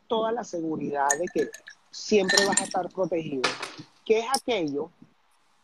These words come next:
a través de obtener seguridad que sería más importante? Y comienzas a explorar cosas que son más importantes y vas siguiendo hacia arriba esa escalera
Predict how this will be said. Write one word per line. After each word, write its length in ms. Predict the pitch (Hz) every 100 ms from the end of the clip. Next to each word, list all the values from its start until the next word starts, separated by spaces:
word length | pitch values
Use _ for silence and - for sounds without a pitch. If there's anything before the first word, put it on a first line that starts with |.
| _
a 100 | 156
través 420 | - 147 165 226
de 200 | 233 214 -
obtener 440 | 175 - 165 165
seguridad 420 | 165 220 220 226
que 120 | 214 180
sería 340 | 185 180 208
más 480 | 202 208 240 262 -
importante? 880 | 220 175 170 139 - 147 123 110 95 - _ - - - _ - - _ _ - -
Y 100 | 214
comienzas 540 | - 214 214 233 294 277
a 80 |
explorar 480 | 254 226 226 247 202
cosas 320 | 190 175 220
que 100 | -
son 240 | - 180 175
más 140 | 208
importantes 560 | 240 202 180 196 170 131
y 140 | 190 185
vas 180 | 214
siguiendo 640 | - 302 262 294 277 277 151
hacia 300 | - 254 196
arriba 580 | 160 190 220 233 247 - _ _ _ -
esa 220 | 190 185
escalera 680 | 208 - 202 170 160 131